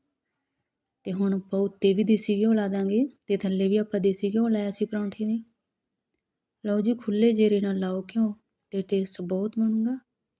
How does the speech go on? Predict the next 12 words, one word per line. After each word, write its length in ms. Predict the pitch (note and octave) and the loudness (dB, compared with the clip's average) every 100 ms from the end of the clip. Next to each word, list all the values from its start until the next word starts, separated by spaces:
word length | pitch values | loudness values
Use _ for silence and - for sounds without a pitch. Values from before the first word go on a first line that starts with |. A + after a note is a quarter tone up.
| _ _ _ _ _ _ _ _ _ _ - | _ _ _ _ _ _ _ _ _ _ -6
ਹੁਣ 140 | G3+ | -2
ਆਪਾਂ 260 | F#3 F#3 F3+ | -2 -4 -4
ਇਹਨੂੰ 220 | F#3 G3 | -2 -2
ਦਿੱਤਾ 360 | G3 - F#3+ F#3 | -4 -4 -6 -8
ਥੱਲ 380 | - F#3+ F#3+ | -6 -6 -4
ਜੀ, 180 | F#3 G3+ | -4 -4
ਬਸ 300 | G3+ G3+ - | -4 -6 -6
ਜਦੋਂ 280 | G3+ F#3+ F#3+ | -2 0 0
ਮਾੜਾ 260 | F#3 F#3 G3 | -2 -4 -4
ਜਿਹਾ 100 | G#3 | -6
ਪੱਕ 300 | G#3 F#3+ F#3+ | -8 -10 -6
ਗਿਆ। 180 | F#3+ | -6